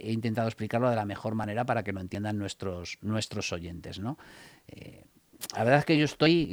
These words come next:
eh, con los ojos puestos en estas elecciones porque yo creo que va a haber un antes y un después en América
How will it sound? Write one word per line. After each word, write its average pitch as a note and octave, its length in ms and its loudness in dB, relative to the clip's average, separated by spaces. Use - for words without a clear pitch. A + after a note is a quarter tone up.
eh, F#2 40 -8
con A2+ 200 2
los A#2 240 0
ojos C#3 260 2
puestos B2+ 420 -2
en A#2 80 0
estas A#2 280 -2
elecciones A2+ 560 -2
porque G#2 360 -6
yo G2+ 120 -4
creo A2 180 -2
que A2+ 80 -2
va G#2+ 100 0
a - 20 0
haber A2 140 -2
un A2 120 -2
antes A2+ 320 -2
y - 20 -4
un G#2+ 80 0
después G2+ 380 -4
en F#2+ 100 -2
América G#2+ 540 -2